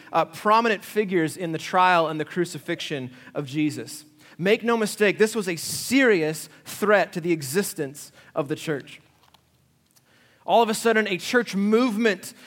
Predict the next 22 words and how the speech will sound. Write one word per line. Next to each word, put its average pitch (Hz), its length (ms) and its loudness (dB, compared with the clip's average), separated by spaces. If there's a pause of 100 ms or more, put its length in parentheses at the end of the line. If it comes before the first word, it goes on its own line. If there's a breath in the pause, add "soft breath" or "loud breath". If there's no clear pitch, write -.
that 202 100 2
was 190 120 0
experiencing 214 680 -2
great 208 260 2
momentum 190 880 0 (240 soft breath)
and 180 140 -4
favor 185 640 0 (200 loud breath)
found 208 280 2
itself 170 460 0 (140 loud breath)
in 170 120 -2
a 180 60 2
moment 185 420 0 (120)
of 156 180 -2
great 185 520 0
crisis 185 760 -2 (340 soft breath)
and 147 160 -10
fear. 123 560 -8 (760)
These 185 160 -4
believers 190 680 0 (220 soft breath)
were 165 120 -2
badly 156 720 0 (140 loud breath)
shaken. 147 720 -6